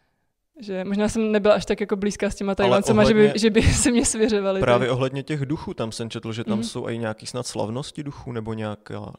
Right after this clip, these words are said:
Speaker 2: nějaký den duchů, že ty duchové tam prostě v té kultuře a v tomhle
Speaker 1: Mhm.
Speaker 2: hrajou docela roli, teda. Což je takový zajímavý právě i u těch mladších lidí, jako že k tomu takhle přistupujou. Jako nevím, jestli
Speaker 1: Jo.
Speaker 2: mají úplně nějaký rituály každodenní, co jsi tam třeba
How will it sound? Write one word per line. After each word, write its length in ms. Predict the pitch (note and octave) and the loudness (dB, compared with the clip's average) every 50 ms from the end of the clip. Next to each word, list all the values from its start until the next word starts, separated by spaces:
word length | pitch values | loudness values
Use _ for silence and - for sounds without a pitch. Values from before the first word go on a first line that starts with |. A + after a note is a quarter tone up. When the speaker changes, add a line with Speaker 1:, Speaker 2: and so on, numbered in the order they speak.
| _ - | _ -16
Speaker 2:
nějaký 220 | A#2 - - A#2 | -16 -14 -14 -16
den 280 | A2 G2 G2+ G#2 A2+ A#2+ | -10 -8 -8 -8 -8 -10
duchů, 480 | C3+ C3 - - B2+ A#2+ A#2+ C3 - _ _ _ _ _ _ _ _ _ _ - | -12 -12 -12 -12 -12 -12 -12 -14 -16 _ _ _ _ _ _ _ _ _ _ -12
že 160 | A#2+ C3 C#3 | -6 -6 -4
ty 120 | - D#3 | -2 -2
duchové 380 | C#3 C3+ - - D#3 C3 D3 C#3 | -2 -2 0 0 0 2 2 2
tam 140 | D3 C#3+ C#3+ | 0 0 -2
prostě 280 | D3 C#3+ - - C#3+ | -2 -4 -4 -6 -8
v 60 | B2 - | -8 -8
té 180 | - C#3+ C#3 | -8 -10 -10
kultuře 460 | - - C3+ B2+ - - B2+ B2 C3+ | -8 -8 -8 -8 -6 -8 -8 -4 -4
a 60 | B2+ B2+ | -4 -4
v 80 | - | -6
tomhle 340 | - - B2+ B2 A#2+ B2 A2+ | -10 -10 -8 -6 -4 -2 -2
Speaker 1:
Mhm. 60 | - | 0
Speaker 2:
hrajou 220 | B2 A#2+ A#2+ A#2+ B2 | 0 0 -2 -2 -4
docela 380 | A#2+ A2+ - - C3+ C3 C3 B2+ | -6 -10 -10 -8 -6 -6 -4 -4
roli, 280 | C3 B2 G#2 F#2 F2 - _ | -4 -6 -6 -8 -12 -14 _
teda. 220 | _ - G2+ - - - _ _ _ _ _ _ _ _ _ _ _ | _ -18 -16 -16 -16 -18 _ _ _ _ _ _ _ _ _ _ _
Což 180 | _ - G#2+ G#2 | _ -16 -12 -12
je 80 | A2 - | -12 -12
takový 320 | - A2 - A#2+ A2+ A2+ | -12 -14 -12 -10 -10 -8
zajímavý 380 | A2+ A2 A2 G#2+ G#2+ G#2+ A2 A2 | -8 -8 -8 -6 -8 -8 -10 -8
právě 340 | F#2 A2+ A2 G#2+ G#2 G#2+ G#2 G2+ G#2+ | -6 -4 -4 -4 -4 -4 -4 -6 -6
i 40 | G#2+ | -8
u 80 | G#2+ | -10
těch 220 | G#2+ - A#2 A2+ - | -10 -12 -12 -10 -8
mladších 380 | A2+ G#2+ G#2 - - A2+ A#2 | -8 -8 -8 -10 -12 -12 -10
lidí, 320 | A#2 A2 A2 G#2 G2+ G#2+ A2+ | -10 -10 -10 -10 -10 -12 -12
jako 200 | B2+ - - A2 | -14 -14 -16 -14
že 120 | A2 A2 | -14 -16
k 60 | - | -16
tomu 180 | - A2+ G#2+ G#2+ | -14 -16 -16 -14
takhle 240 | A2 G#2+ G#2+ A2 G#2+ | -14 -12 -12 -12 -12
přistupujou. 720 | - - A2+ - - A2 - _ - G#2 G#2 G#2 A2+ C#3+ _ _ _ _ _ _ _ _ _ _ _ _ _ _ _ _ | -12 -14 -16 -16 -16 -18 -18 _ -10 -10 -10 -10 -12 -16 _ _ _ _ _ _ _ _ _ _ _ _ _ _ _ _
Jako 120 | - A#2+ | -4 -2
nevím, 200 | B2 B2 A#2 C#3+ | 0 0 0 0
jestli 160 | G#3 G3 G#3 G3+ | 0 0 0 2
Speaker 1:
Jo. 60 | G3+ | 2
Speaker 2:
mají 120 | B2 A#2+ | 2 0
úplně 180 | - - B2 A2+ | 0 -2 -4 -4
nějaký 280 | A2+ A2 A2 - C3 | -4 -4 -4 -4 -6
rituály 480 | A#2 G#2+ G#2+ - B2 A#2 A2+ A2+ A2+ A2+ | -6 -6 -8 -10 -8 -4 -4 -2 -4 -4
každodenní, 440 | - A#2+ A2 A2+ A2+ A2 A2+ A2+ A2 | -8 -10 -10 -10 -10 -10 -10 -10 -12
co 120 | - A2 | -14 -18
jsi 60 | - | -16
tam 120 | - A2 G#2 | -16 -16 -16
třeba 260 | - - A#2 G#2+ G#2 | -12 -10 -10 -10 -10